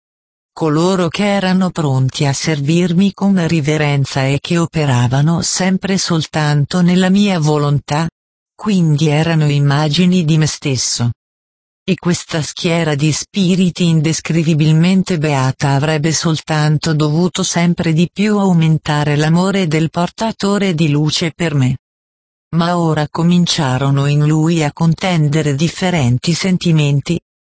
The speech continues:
Egli vide la magnificenza degli esseri raggianti e pretendeva ora anche di contemplare me stesso.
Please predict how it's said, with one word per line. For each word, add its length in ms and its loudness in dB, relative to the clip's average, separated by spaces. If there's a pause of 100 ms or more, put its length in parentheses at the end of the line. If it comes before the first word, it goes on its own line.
Egli 380 0
vide 300 2
la 160 0
magnificenza 1040 0
degli 320 0
esseri 520 -2
raggianti 640 0
e 80 0
pretendeva 840 0
ora 240 0
anche 480 0
di 120 0
contemplare 920 -2
me 140 2
stesso. 640 -4